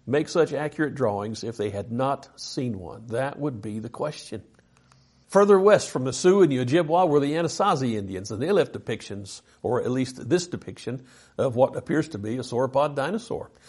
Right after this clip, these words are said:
This carving is found at the Kachina Bridge in the Natural Bridge Monument of Utah.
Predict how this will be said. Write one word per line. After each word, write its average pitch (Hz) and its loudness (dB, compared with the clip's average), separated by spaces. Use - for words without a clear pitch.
This 165 2
carving 151 2
is 104 -8
found 139 -2
at 127 -2
the - -12
Kachina 143 -4
Bridge 147 -2
in 110 -4
the 110 -4
Natural 135 0
Bridge 139 0
Monument 127 -4
of 101 -6
Utah. 147 0